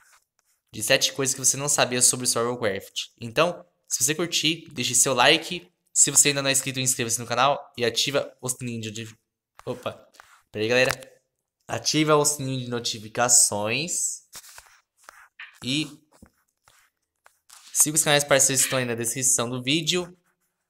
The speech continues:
Tem também o Instagram oficial do canal. E o Discord, beleza? Então passa lá. E galera, antes de eu começar um vídeo, eu só cor-,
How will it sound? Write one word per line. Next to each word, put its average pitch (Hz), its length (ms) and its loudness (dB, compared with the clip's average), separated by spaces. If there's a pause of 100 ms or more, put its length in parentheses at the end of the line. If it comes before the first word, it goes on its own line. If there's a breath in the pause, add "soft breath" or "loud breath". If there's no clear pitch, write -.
(260)
Tem 135 140 -8
também 131 200 -2
o 135 40 -2
Instagram 127 640 2
oficial 120 440 2
do 120 80 -10
canal. 127 640 0 (2250)
E 135 320 -8 (140)
o 131 100 -6
Discord, 104 520 2
beleza? 104 340 0
Então 113 220 -6
passa 120 320 4
lá. 113 360 0 (1700)
E 180 60 0
galera, 170 300 8
antes 170 160 6
de 180 40 4
eu 175 40 0
começar 180 260 4
um 160 140 2
vídeo, 160 240 2
eu 156 100 4
só 151 100 6
cor-, 151 240 0